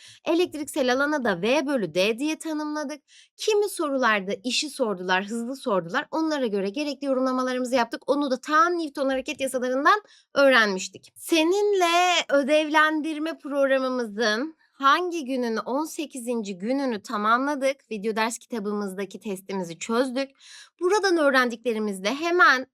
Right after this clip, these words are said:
A Y T soru bankamızdaki test yedi, test sekiz, test dokuza gidiyoruz. Sonra da test on ve on biri, yani mavi ve yeşil testleri bitirdikten sonra, kavrama ve pekiştirme sorularını gördükten sonra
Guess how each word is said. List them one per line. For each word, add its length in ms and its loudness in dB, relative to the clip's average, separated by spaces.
A 140 4
Y 180 -4
T 100 -10
soru 240 -6
bankamızdaki 680 -4
test 300 -10
yedi, 180 -8
test 260 -10
sekiz, 280 -6
test 260 -8
dokuza 280 -4
gidiyoruz. 500 -2
Sonra 480 0
da 140 -2
test 400 -4
on 340 2
ve 40 2
on 320 0
biri, 480 -2
yani 340 2
mavi 480 2
ve 60 -4
yeşil 360 -6
testleri 420 -4
bitirdikten 540 -2
sonra, 300 -4
kavrama 480 0
ve 80 -4
pekiştirme 460 -8
sorularını 340 -6
gördükten 460 -4
sonra 280 -6